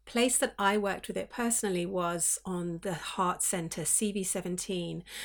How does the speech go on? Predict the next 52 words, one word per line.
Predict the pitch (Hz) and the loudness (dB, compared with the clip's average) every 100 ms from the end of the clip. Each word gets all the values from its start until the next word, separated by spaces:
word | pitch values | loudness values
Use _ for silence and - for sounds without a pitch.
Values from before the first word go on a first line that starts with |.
| - - - | -10 -10 -2
and | 208 202 - | 0 0 -2
a | 208 | -6
placement | - 262 277 294 226 | 2 2 2 -2 -2
on | 202 | -2
the | 196 | -2
heart, | 175 220 190 202 - | -2 0 2 0 -2
C | - 214 | -2 0
V | 185 180 | -2 -2
seventeen, | - 175 180 - 277 247 | -2 -2 -4 -2 0 2
this | 220 196 - | 2 2 0
aroma | 190 196 196 190 | 0 0 0 -4
point | - 185 320 | -4 -6 -4
right | 311 | -8
at | 294 | -4
the | 202 | -2
center | - 196 190 | 0 -2 -2
of | 185 | -4
the | 180 | -4
chest. | - 180 - | -2 -2 -2
And | 185 | -2
if, | 196 - | -6 -6
if | 214 | -6
that's | - 226 - | -2 -2 0
a | |
new | 202 202 220 226 | 2 4 4 4
point | 226 208 196 - | 2 -4 -2 -4
to | 196 | -2
you | |
and | 180 | -2
you | 180 | -2
don't | 190 185 | -4 -4
know | 185 | -4
where | 185 180 | 0 0
that | 175 180 - | 0 -4 -2
is, | 170 175 | -4 -2
just, | - 214 - - - - - - | -2 0 0 -2 -10 -10 -12 -10
you | 240 220 | 2 2
know, | 190 190 | 4 0
look | 190 202 | 0 0
it | 208 | 0
up | 190 202 | 0 0
on | 190 | 0
the | |
internet | 185 190 208 180 | 0 0 -2 -2
and | 196 | -2
you'll | 190 | 0
see. | 190 - 202 180 170 180 - - - - | 0 2 2 2 -2 -6 -10 -14 -16 -20
Place | - 220 214 | 2 2 2
one | 208 214 226 | 2 4 4
drop | 226 214 - | 4 0 -2
of | 208 185 175 - | -2 -2 -2 -2
the | 185 165 175 | -2 0 -2